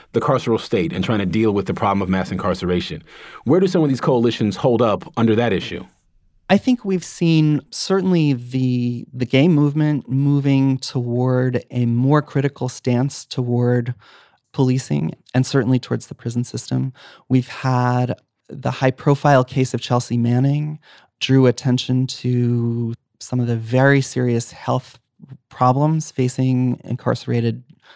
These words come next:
Speaker 2: L G B T Q folks. And at the same time, we have had Black Lives Matter, which, which is a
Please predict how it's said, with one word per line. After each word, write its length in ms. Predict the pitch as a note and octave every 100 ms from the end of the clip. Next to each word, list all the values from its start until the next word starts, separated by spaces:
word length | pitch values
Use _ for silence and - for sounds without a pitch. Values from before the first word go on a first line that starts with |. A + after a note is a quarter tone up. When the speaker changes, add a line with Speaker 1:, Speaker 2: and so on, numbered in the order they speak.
| _
Speaker 2:
L 120 | - B2
G 100 | B2
B 100 | A#2+
T 180 | -
Q 260 | B2 - A#2
folks. 580 | - A#2+ C3+ - - - - - - - _
And 320 | C#3 C3+ C3 B2 _ _ - _ -
at 140 | D3
the 80 | D#3
same 200 | D#3 D3+
time, 260 | - C#3+
we 120 | D3+ C#3+
have 540 | C3+ C3 C3 B2+ B2
had 640 | - - C3 C3 C3 B2+ -
Black 320 | C3 C3 -
Lives 260 | C3 B2+
Matter, 320 | D3+ F3+ F3+ C3
which, 140 | B2+
which 200 | B2+ -
is 120 | B2
a 200 | B2 A#2+